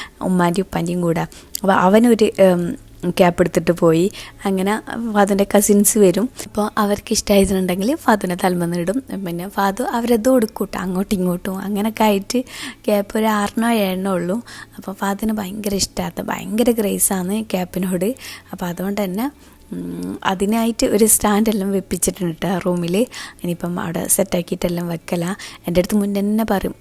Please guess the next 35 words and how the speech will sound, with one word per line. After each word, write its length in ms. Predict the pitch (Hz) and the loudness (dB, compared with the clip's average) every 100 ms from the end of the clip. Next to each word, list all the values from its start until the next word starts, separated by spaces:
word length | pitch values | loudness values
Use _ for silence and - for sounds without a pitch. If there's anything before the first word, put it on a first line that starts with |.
| - | -6
"എനിക്ക് 260 | 175 170 185 - | -6 -6 -8 -4
ക്യാപ്പ് 280 | 175 175 190 | -2 -2 0
വെക്കാനായിട്ടൊരു 920 | 180 - 185 185 190 196 214 208 190 190 | 0 -2 -4 -2 -2 0 -2 -2 -4 -4
സ്ഥലം 260 | - 180 175 | -2 -4 -2
തന്നെ 140 | 185 180 | -2 -2
വേണം 300 | 175 175 180 196 | -2 -2 -2 0
സെല്ലു" 200 | 185 180 | 0 0
എന്നെല്ലാം 280 | 180 175 175 175 | -2 -4 -4 -4
പറയും 300 | 175 185 170 | -4 -4 -6
ട്ടോ. 100 | - - - | -6 -6 -6
ഞാൻ 120 | 175 160 | -6 -4
പിന്നെ 180 | 165 185 190 | -2 0 0
മൈൻഡ് 220 | 175 180 | 0 -2
ആക്കലില്ല. 500 | 175 202 180 160 170 - - - - 180 | -2 -4 -4 -4 -6 -8 -14 -16 -10 -8
ഇപ്പോൾ 220 | - 185 - - | -6 -8 -4 -2
ക്യാപ്പ് 280 | 190 - 214 | -2 0 0
വെക്കാൻ 360 | 208 - 208 214 | 0 -2 -2 0
തന്നെ 220 | 226 240 - 196 | 0 0 -2 -2
ഒരു 120 | 196 - | 0 2
സ്റ്റാൻഡെല്ലാം 600 | 208 180 185 185 202 - - | 0 -2 0 0 0 -2 0
സെറ്റാക്കിയിട്ടുണ്ട് 720 | 190 - 170 175 180 185 165 160 | 0 -2 -4 -4 -2 -2 -2 -4
ട്ടോ 100 | - - 170 | -8 -4 -2
ആ 40 | 185 | 0
റൂമിൽ. 280 | 165 160 170 - | 0 -2 -4 -2
അത് 80 | 165 165 | -2 -4
ഞാൻ 100 | 175 - | -4 -2
കാണിക്കാം. 440 | 175 180 - 226 - - - - - 185 | -2 -2 -2 -4 -4 -14 -18 -18 -10 -8
അപ്പോൾ 160 | - 196 | -4 -4
ദാ 60 | 240 269 - | -4 -6 -8
ഞാനും 260 | 175 175 180 | -6 -6 -4
ഫൗസാനും 500 | 180 180 175 170 170 170 | -2 0 -2 -4 -6 -6
കൂടെ 180 | 165 190 190 | -6 -6 -4
എല്ലാം 220 | 175 180 - - 180 | -6 -8 -12 -6 -6
എടുത്ത് 240 | 180 - 190 | -4 0 0
വെച്ചതിന് 320 | 170 180 | 0 -4